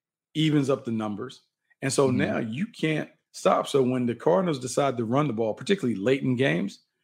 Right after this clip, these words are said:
Speaker 1: I mean, these guys are scooting through freeways
Speaker 2: Yeah.
Speaker 1: because the holes are so big. And it, it's very confounding. And so this is why I wanna give Cliff Kingsbury credit, because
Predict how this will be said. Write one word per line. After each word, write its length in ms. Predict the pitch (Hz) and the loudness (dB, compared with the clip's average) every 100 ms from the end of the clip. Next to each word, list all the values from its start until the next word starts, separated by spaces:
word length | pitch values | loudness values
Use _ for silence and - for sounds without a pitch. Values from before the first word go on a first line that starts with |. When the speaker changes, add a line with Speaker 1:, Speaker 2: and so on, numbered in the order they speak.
| _ _ - | _ _ -4
Speaker 1:
I 60 | |
mean, 120 | 135 | -2
these 160 | 143 226 | 0 2
guys 240 | 185 147 | 4 2
are 60 | 120 | 2
scooting 480 | - - 151 139 123 | -4 4 4 6 2
through 400 | - 120 107 101 _ _ - | -2 -2 -2 -6 _ _ -14
freeways 840 | - 220 269 170 117 101 - - - _ _ | 2 6 6 6 4 2 -6 -10 -12 _ _
Speaker 2:
Yeah. 200 | 117 98 | -4 0
Speaker 1:
because 280 | - 156 135 | 4 6 6
the 120 | 135 | 4
holes 300 | 123 147 143 | 4 6 6
are 60 | 131 | 2
so 200 | - 135 | 2 2
big. 380 | 120 131 113 - _ _ _ - | 4 2 0 -6 _ _ _ -4
And 460 | 147 143 135 123 - _ _ _ _ _ _ - - | -2 -2 -4 -8 -14 _ _ _ _ _ _ -20 -10
it, 160 | - _ _ _ _ _ | -10 _ _ _ _ _
it's 140 | 156 | -4
very 320 | 127 160 180 | 0 2 2
confounding. 480 | 156 123 139 139 143 | 2 -4 -4 -4 -6
And 80 | 131 | -6
so 140 | 139 | -4
this 200 | 127 165 | 0 0
is 80 | 214 | -2
why 140 | 160 151 | 4 4
I 40 | |
wanna 240 | 139 139 127 | 6 2 0
give 300 | 127 123 117 | 2 0 -2
Cliff 260 | - 139 | 0 0
Kingsbury 480 | - 147 131 120 107 | 2 -2 -2 -2 -4
credit, 340 | 101 - 143 127 | -4 -2 -2 -2
because 440 | 120 127 117 - | -2 -2 -2 -6